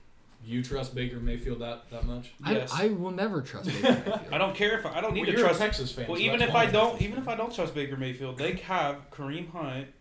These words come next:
Speaker 3: and, uh,
Speaker 1: Nick Chubb.
Speaker 3: Nick
Speaker 2: Nick Chubb.
Speaker 3: Chubb. Nick, or Nick Chubb.
Speaker 1: Nick, Nick Chubb?
Speaker 3: Nick Chubb.
Speaker 2: Nick,
Speaker 1: Chubb.
Speaker 2: Nick Chubb.
Speaker 3: Nick, Nick Chubb. They, they've
Speaker 2: Nick
Speaker 3: been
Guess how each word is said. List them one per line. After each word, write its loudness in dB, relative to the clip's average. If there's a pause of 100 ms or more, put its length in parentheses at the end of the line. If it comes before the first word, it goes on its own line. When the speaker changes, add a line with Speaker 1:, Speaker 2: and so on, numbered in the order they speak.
(480)
Speaker 3:
and, -4
uh, -2
Speaker 1:
Nick -4
Chubb. -4
Speaker 3:
Nick -2
Speaker 2:
Nick -6
Chubb. -8
Speaker 3:
Chubb. -4 (180)
Nick, -12 (160)
or -10
Nick -10
Chubb. -12 (180)
Speaker 1:
Nick, -16
Nick -20
Chubb? -6
Speaker 3:
Nick -8
Chubb. -8
Speaker 2:
Nick, -2
Speaker 1:
Chubb. -12
Speaker 2:
Nick -10
Chubb. -10
Speaker 3:
Nick, -6 (180)
Nick -4
Chubb. -8
They, -2
they've -2
Speaker 2:
Nick -2
Speaker 3:
been -2